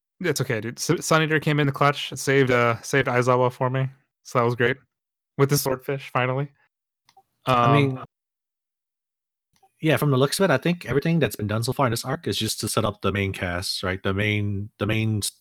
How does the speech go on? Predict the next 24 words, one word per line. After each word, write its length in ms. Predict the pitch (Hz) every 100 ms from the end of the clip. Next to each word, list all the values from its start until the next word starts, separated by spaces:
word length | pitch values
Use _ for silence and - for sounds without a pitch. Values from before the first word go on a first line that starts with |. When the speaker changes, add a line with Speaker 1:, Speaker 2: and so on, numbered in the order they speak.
| -
Speaker 2:
uh, 420 | 95 92 87 87 95 -
one 160 | 107 104
A 140 | 107
class, 440 | - 117 113 117
and 200 | - 98
then 100 | 95
the 60 | 95
main 180 | 92 95
League 180 | 92 92
of 40 |
Villains. 320 | 90 92 92 113
Speaker 1:
Yeah. 280 | 113 110 - - _ _ _ _ _ _ _ _ _ _
Yeah. 240 | 123 107 107 _ _ _ _ _ _ _ _ _ _ _ _ -
Speaker 2:
'Cause, 380 | 127 110 110 104
Speaker 1:
Um, 40 | _ _ -
Speaker 2:
you 60 | 127
know, 60 |
honestly, 280 | 127 131 -
I 80 | 123
don't 220 | 131 123
think 240 | 127 117 -
there 80 |
was 60 | 107
anything, 520 | 110 107 107 107 104